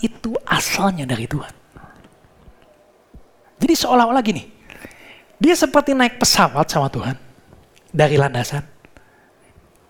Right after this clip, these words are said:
Tuhan, Tuhan yang setir. Udah di atas, udah enak. Salomo bilang gini, "Udah enak nih,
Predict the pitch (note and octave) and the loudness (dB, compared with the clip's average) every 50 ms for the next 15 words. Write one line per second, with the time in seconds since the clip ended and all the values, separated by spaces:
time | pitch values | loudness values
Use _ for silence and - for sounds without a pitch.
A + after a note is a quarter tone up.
0 | _ _ _ _ _ _ _ _ _ _ _ _ _ _ _ _ _ _ - - | _ _ _ _ _ _ _ _ _ _ _ _ _ _ _ _ _ _ -6 -2
1 | - F#3 F#3 F3+ G3 - - - - A3+ E3 F#3 F#3 E3+ D3+ - D3 - B2 A#2 | 0 0 0 0 -4 -8 -8 -4 -2 0 0 0 0 -2 -4 -6 -6 -6 -8 -10
2 | - - - _ _ _ _ _ _ _ _ _ - - - - _ _ _ _ | -10 -14 -20 _ _ _ _ _ _ _ _ _ -20 -20 -20 -20 _ _ _ _
3 | _ _ _ - C#4+ C#4 B3 C4+ C#4+ E4 D#4+ - F3+ F#3+ - - - - G#3 G#3 | _ _ _ -2 0 0 2 2 2 2 2 2 2 2 0 -2 -4 0 2 2
4 | G#3+ E3 - C3 B2+ - - - - _ _ _ _ _ - - _ _ _ _ | 2 2 0 -4 -6 -10 -12 -18 -20 _ _ _ _ _ -20 -20 _ _ _ _
5 | - - - - - F#3 E3+ E3+ G3+ G#3+ F#3+ E3+ D3+ D3 D#3+ D#3+ A#2+ - - _ | -16 -8 -4 -2 0 0 0 0 0 0 0 0 0 -2 -4 -8 -8 -10 -18 _
6 | _ _ _ _ _ _ _ - - - - _ _ _ _ _ _ _ _ _ | _ _ _ _ _ _ _ -20 -20 -20 -20 _ _ _ _ _ _ _ _ _
7 | _ _ - E3+ D#3 C3+ B2 G2+ A#2 C3+ - G3 G3 - | _ _ -6 -2 -2 0 0 -2 -4 -4 -4 -6 -6 -8